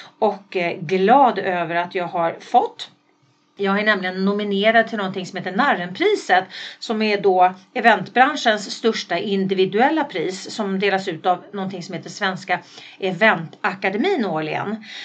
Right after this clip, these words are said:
eh, till en person i branschen då som har gjort skillnad och visat prov på särskild utvecklingspotential inom sitt arbete för att ständigt möta branschens utmaningar.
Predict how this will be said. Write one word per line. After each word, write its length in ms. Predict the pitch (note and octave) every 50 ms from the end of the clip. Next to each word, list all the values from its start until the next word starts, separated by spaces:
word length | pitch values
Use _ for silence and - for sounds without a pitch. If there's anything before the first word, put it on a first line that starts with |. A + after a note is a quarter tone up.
| - - - -
eh, 200 | - F#3 F3+ F3+
till 160 | - C4+ A#3+
en 180 | G3+ F3+ F#3 F#3
person 380 | A3 G3+ - - F3+ F3 E3+
i 80 | F3 E3+
branschen 400 | D#3 E3 D#3+ E3+ E3 - F#3+ F#3
då 160 | F3+ F3 E3
som 140 | D#3 - F#3+
har 80 | F3 E3+
gjort 160 | F3 F3 -
skillnad 520 | - - C4+ A#3 A#3+ B3+ D4+ E4+ F#4 F#4
och 140 | F#4+ F4+ F4+
visat 280 | F#4 F4 - F#4+ F#4+ -
prov 220 | - D4+ C#4+ C4+
på 160 | C4+ - D4
särskild 640 | C#4+ - - C4+ G3+ G3 G3 - A3 G#3 G3 F#3+ F#3 - -
utvecklingspotential 1400 | C#4 C4 A3 G3 - G3+ G3 F#3+ F#3+ G#3 F#3+ F#3+ F#3+ - G#3 F#3+ - G3+ G3+ G3 - B3+ C4 C#4+ D4 C#4+ C#4
inom 240 | B3 A3 F#3+ F#3+ F#3
sitt 220 | F#3 - E3 - -
arbete 600 | - G3+ F#3+ F#3 E3+ G3 A#3 A#3+ A#3+ - E4 E4
för 140 | D#4+ - C4
att 100 | C4 A#3+
ständigt 380 | - - A#3 G3+ F3 E3 D#3+ -
möta 300 | F3+ E3+ D#3 - F3 D#3+
branschens 480 | D3+ D3 C#3 D#3 D#3+ - F3+ E3 -
utmaningar. 1000 | - - G3+ F#3 - - F3+ F#3+ A3+ B3+ - - - - C3 B2+ - - -